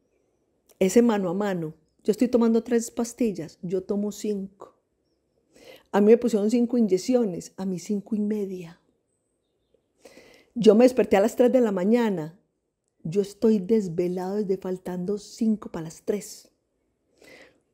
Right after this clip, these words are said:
Compita con el sufrimiento. Cuente historias delicadas.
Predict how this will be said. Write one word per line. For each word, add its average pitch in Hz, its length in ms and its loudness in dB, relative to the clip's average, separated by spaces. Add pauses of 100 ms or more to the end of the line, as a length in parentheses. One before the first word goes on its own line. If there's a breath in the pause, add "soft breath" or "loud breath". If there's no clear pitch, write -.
(120)
Compita 170 840 -2
con 170 160 -10
el 156 100 -8
sufrimiento. 165 840 -8 (1120)
Cuente 180 360 2
historias 190 680 -2
delicadas. 175 1000 -6